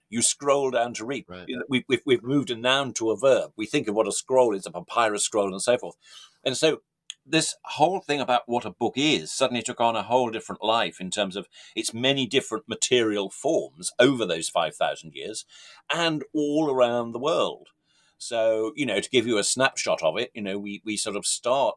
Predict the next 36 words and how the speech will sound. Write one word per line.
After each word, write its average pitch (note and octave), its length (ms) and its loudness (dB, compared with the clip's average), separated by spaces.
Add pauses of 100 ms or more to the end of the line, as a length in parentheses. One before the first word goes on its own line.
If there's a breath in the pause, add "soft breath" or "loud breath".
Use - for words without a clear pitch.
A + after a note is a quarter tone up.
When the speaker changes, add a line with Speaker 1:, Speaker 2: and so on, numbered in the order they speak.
Speaker 1:
with, F#3 260 -6 (600 soft breath)
um, F#2+ 400 2 (380)
uh, F2+ 240 2 (140)
clay A#2+ 420 2
tablets. - 800 -2
You G#2+ 80 -4
could G2 260 -4
almost A#2 300 2
think G2+ 160 -4
of G2 80 -4
it G2 60 -4
as G2 100 -2
a G#2+ 60 2
history G2 320 -4
of - 100 -8
going G#2 220 0
from F#2 180 -10
clay C3 320 2
tablets, - 640 -4 (180)
three, G#2 460 -6
you F#2+ 100 -8
know, F2+ 140 -12 (420)
uh, F2+ 200 0 (220)
three B2+ 220 -4
thousand G2 460 0
B G2 120 -6
C, G2 340 -6 (380 loud breath)
to A#2+ 460 2
modern B2 420 2
electronic B2 560 2
tablets, - 720 -4 (220 soft breath)
uh, A2+ 260 2
two C3 160 -4
thousand A#2 380 0
A E3+ 120 2
D. D2 260 -10